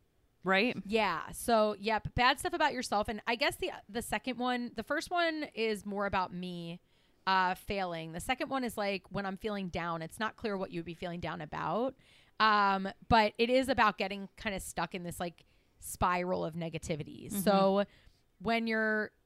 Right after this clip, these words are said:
Speaker 2: engaging in self-care, you're trying to break yourself out of that spiral of negativity to say, "Okay, I've been dwelling on this negative thing and I'm gonna make a conscious effort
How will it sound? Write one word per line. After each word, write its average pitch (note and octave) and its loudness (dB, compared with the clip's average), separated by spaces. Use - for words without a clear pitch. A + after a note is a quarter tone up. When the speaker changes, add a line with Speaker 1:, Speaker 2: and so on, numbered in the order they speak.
Speaker 2:
engaging B3+ -2
in A3 -2
self-care, F#3 -2
you're G3+ -2
trying G#3+ -4
to G3+ -2
break F3+ -6
yourself F3+ -4
out E3 0
of E3 -6
that - -8
spiral F#3 2
of F3 -2
negativity E3 -6
to D#3+ -6
say, E3 -4
"Okay, E3+ -2
I've F#3+ -2
been G#3 -2
dwelling G3+ 2
on A#3 -2
this A3 -6
negative G3 -2
thing E3+ -6
and - -6
I'm F3+ -2
gonna G3 -4
make A#3 -2
a B3 -4
conscious F3+ -6
effort D#3+ -4